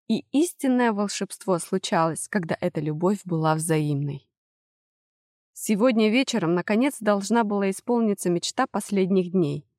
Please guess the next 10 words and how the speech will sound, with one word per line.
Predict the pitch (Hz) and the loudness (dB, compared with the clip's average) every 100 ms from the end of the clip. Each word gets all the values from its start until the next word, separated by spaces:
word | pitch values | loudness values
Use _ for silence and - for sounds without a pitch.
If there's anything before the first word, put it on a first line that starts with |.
| _ _ _ _ _ | _ _ _ _ _
Колька | 285 311 302 262 | 2 2 4 2
обещал | 233 233 - 240 240 | 2 0 0 0 0
совместную | - 165 180 226 247 226 208 | -2 0 2 2 0 0 0
верховую | 180 165 - 147 160 175 | 0 -2 -2 -2 0 0
прогулку. | - 165 160 151 143 - 156 _ _ _ _ _ _ _ 202 | 0 -4 -2 -4 -4 -10 -12 _ _ _ _ _ _ _ 2
Они | 240 330 | 4 6
уже | 330 254 | 4 2
заручились | 233 226 208 - 285 285 | 0 0 -2 0 0 0
согласием | - 185 202 208 - 170 165 | -2 -2 0 0 0 -2 -2
Игоря, | - 254 262 262 | 0 0 0 -2